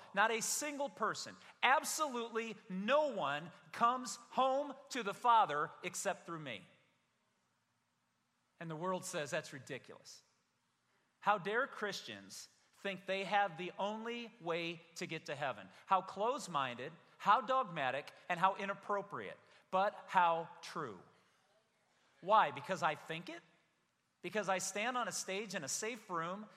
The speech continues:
in front of Christians who I know aren't gonna argue with me because you're not sure how to? Is,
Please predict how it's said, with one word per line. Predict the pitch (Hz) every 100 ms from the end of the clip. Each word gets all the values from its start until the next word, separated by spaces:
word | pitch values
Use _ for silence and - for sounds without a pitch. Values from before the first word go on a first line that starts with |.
| -
in | 185
front | 180 202
of | 190
Christians | - 214 - 247 247 - -
who | 208
I | 202
know | 190 226
aren't | 220 214
gonna | 208
argue | 185 202 202 233
with | 226
me | 226
because | 214 196 175
you're |
not | 190 208
sure | - 196
how | 170 180
to? | 190 247 302 - _ _ _ _ _ _ _ _ _ _ _ -
Is, | 220 160